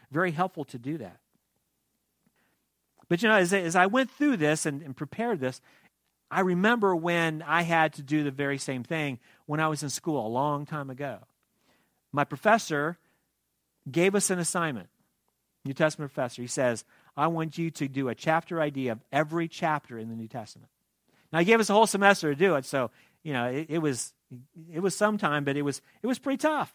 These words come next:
I know that I did differently. I know that I put down different act-, uh, different, uh, chapter I Ds back then as, as opposed to, you know, this last week.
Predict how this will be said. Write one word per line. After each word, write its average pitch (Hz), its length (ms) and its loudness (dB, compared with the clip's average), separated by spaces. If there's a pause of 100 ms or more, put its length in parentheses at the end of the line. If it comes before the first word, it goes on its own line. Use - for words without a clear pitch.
(2250)
I 185 160 0
know 202 360 6
that 151 180 4
I 135 80 2
did 147 220 -2
differently. 110 480 -2
I 120 100 -2
know 160 220 2
that 156 100 4
I 135 60 4
put 175 180 -2
down 147 240 2
different 151 360 -2
act-, 135 280 -4
uh, 120 180 -4
different, 123 440 -6
uh, 117 100 -4
chapter 139 380 -2
I 120 80 -2
Ds 123 320 -4
back 113 280 -2
then 120 200 -4
as, 104 140 -14 (100)
as 110 180 -10
opposed 110 400 -12
to, 98 160 -12 (380)
you 113 100 -8
know, 110 80 -6
this 107 320 -8
last 107 340 -8
week. 113 300 -12